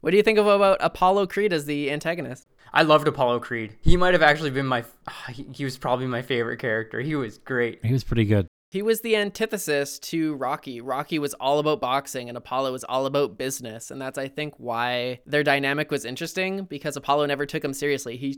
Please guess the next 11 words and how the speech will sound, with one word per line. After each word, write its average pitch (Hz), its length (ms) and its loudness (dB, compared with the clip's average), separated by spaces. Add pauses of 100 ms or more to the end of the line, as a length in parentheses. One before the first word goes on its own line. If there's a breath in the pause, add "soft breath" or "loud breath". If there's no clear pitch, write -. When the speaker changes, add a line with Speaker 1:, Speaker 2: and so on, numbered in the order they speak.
(100)
Speaker 1:
treated 175 320 0
him 143 160 0
like 135 180 -4
he 156 80 -2
was 135 360 0
an 139 260 -8
ape 151 280 -4 (200)
in 139 100 -4
an 135 120 -2
exhibit, 123 520 -2
right? 120 360 -2